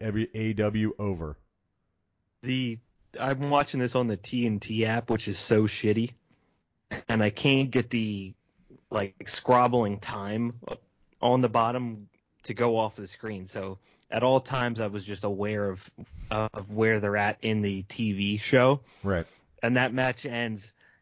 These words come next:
Speaker 2: and it's a, the, the clock is a, it, an hour and thirty-four minute video I have to get through, and the match ends, and it's an hour and twenty-six. And I'm like,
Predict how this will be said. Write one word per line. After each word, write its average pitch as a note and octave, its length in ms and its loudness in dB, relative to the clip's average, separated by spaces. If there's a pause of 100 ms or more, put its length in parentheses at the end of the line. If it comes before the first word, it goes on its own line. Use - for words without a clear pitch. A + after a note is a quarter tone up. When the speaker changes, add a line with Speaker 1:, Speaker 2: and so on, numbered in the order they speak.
(120)
Speaker 2:
and G2 280 -8
it's G2 160 -10
a, F#2+ 220 -4 (220)
the, A2+ 260 -2 (540)
the B2 120 0
clock D3 440 2
is A2 160 -2
a, A2+ 220 -8
it, A2 60 -10 (360)
an G#2+ 260 -8
hour C3 360 2
and G#2+ 180 -6
thirty-four A2 600 -4
minute G#2 260 -6
video G2+ 260 -2
I - 20 -2
have F#2 100 -6
to - 80 -8
get G2 160 -4
through, F#2 140 -4
and F#2+ 100 -2
the G2 40 0
match A2+ 320 2
ends, G#2 420 -4 (280)
and A2+ 80 -4
it's - 100 -10
an G2+ 80 -6
hour A#2 300 4
and G#2+ 80 -2
twenty-six. G2 720 -6 (500)
And A#2 160 -2
I'm G#2 180 0
like, G2 280 -4